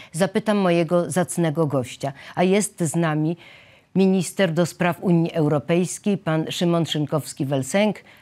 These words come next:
Panie ministrze, dzień dobry. Bardzo dziękuję za przyjęcie zaproszenia do naszego programu, do Telewizji Polskiej, do Polskiego Radia. Dziękuję.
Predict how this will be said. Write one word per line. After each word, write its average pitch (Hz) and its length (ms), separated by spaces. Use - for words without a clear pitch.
Panie 185 200
ministrze, 180 460
dzień 156 200
dobry. 190 400
Bardzo 165 340
dziękuję 160 460
za 160 140
przyjęcie 175 420
zaproszenia 165 640
do 156 120
naszego 156 380
programu, 170 600
do 143 140
Telewizji 165 540
Polskiej, 143 440
do 135 80
Polskiego 156 500
Radia. 165 320
Dziękuję. 156 560